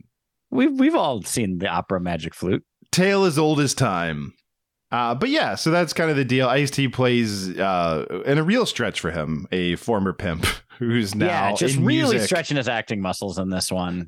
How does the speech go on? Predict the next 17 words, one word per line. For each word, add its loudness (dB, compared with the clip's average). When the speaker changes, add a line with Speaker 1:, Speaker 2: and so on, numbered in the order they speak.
Speaker 2:
And 2
then, 2
yeah, 4
there's 0
these 2
three 2
guys 0
that 0
are 2
aspiring 0
artists 0
that 0
are -2
not -2
good -2
at 0
rapping, -2